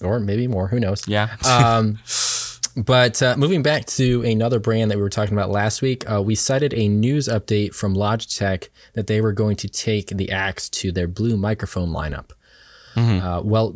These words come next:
Speaker 1: just as we were editing that episode and getting it ready for upload, uh, more news unfolded that their C E O, Bracken Darrell, has resigned,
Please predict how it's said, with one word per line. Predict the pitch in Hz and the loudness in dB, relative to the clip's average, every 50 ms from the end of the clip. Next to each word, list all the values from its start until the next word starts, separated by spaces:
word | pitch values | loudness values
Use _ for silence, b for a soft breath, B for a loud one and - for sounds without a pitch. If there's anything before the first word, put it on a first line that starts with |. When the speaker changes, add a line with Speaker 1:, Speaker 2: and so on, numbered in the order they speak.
| 113 - | -8 -6
Speaker 1:
just | - - 156 180 - - - - | -2 0 0 0 0 -2 -2 0
as | 131 123 113 104 | 0 2 2 2
we | 101 127 131 127 | 2 0 0 0
were | 120 120 - | 0 0 0
editing | 131 120 113 110 110 104 98 | 0 0 0 0 0 2 2
that | 104 104 104 110 | 2 2 2 0
episode | 107 98 - 98 - - 104 95 | 0 0 -2 -2 -2 0 0 0
and | 95 90 | 0 0
getting | 101 98 98 | 0 0 0
it | 92 | 0
ready | 98 92 92 90 | 0 0 0 0
for | - - - | -2 -4 -6
upload, | - 101 95 - 98 90 87 85 82 85 - | -4 -4 -4 -2 -2 -2 0 0 0 -2 -4
uh, | - 95 87 82 | -4 -4 -4 -2
more | 92 98 104 135 185 180 | 0 0 2 2 2 0
news | 139 135 127 117 113 107 | 0 2 2 2 0 0
unfolded | 113 107 98 92 - - - 123 139 135 107 101 95 87 82 | 0 -2 -2 -2 -2 -2 0 0 2 2 2 0 0 0 0
that | 98 95 95 - | -2 -2 -2 -2
their | - 101 98 | -2 -2 -2
C | 90 - - 151 165 165 160 151 | -2 -2 -2 -2 0 0 0 0
E | - | 0
O, | 151 151 139 113 101 101 98 | 0 2 2 4 2 2 2
Bracken | 95 98 101 107 110 113 110 - 131 120 107 | 0 0 0 0 0 0 0 0 0 -2 0
Darrell, | 101 - 120 131 135 113 101 98 98 101 - | 0 0 0 2 2 2 2 2 2 0 -2
has | - - 117 101 98 95 92 | -2 -2 -2 0 0 0 0
resigned, | 101 95 92 95 113 113 110 101 87 85 - 87 - | 0 -2 0 0 0 0 0 0 -2 -4 -6 -10 -14